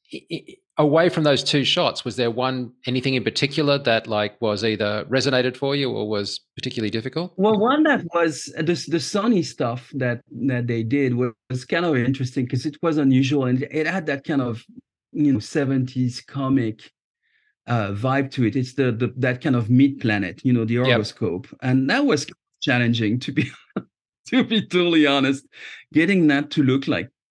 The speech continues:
Speaker 2: you know, something tactile and that they would land on and that was squishy and that looked like meat and that, you know. So that, that was, that was a big part of their, their work on the,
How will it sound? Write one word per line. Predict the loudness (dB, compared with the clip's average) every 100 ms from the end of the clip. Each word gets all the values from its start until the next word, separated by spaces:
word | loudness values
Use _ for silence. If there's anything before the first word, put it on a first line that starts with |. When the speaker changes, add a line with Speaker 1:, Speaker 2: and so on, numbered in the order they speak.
| 0
Speaker 2:
you | 4
know, | 4 2 -4 -10 _ _ _ _
something | -4 0 2 2 0
tactile | 2 -2 -2 -2 0 0 0 -2
and | 0 0
that | 0 2
they | 2
would | 4 4
land | 4 4 4
on | 2 2
and | 2 2
that | 0
was | -2 -8
squishy | _ -2 0 -2 0
and | 0
that | -2 -2
looked | -4 -2
like | -4 -6 0
meat | 2 4 0 -2
and | -2 -2
that, | -2 -6
you | -4 0 2
know. | 0 -6 -12 _ -20 _
So | -4
that, | 0 -2 0
that | 0 2
was, | 0 0
that | 0 0
was | 2 0
a |
big | 0 0 -2
part | -4 -2 0
of | -2 -2
their, | -2 -2 -2
their | -2 -2
work | -2 -2 -2 -4
on | -4
the, | -4 -6 -10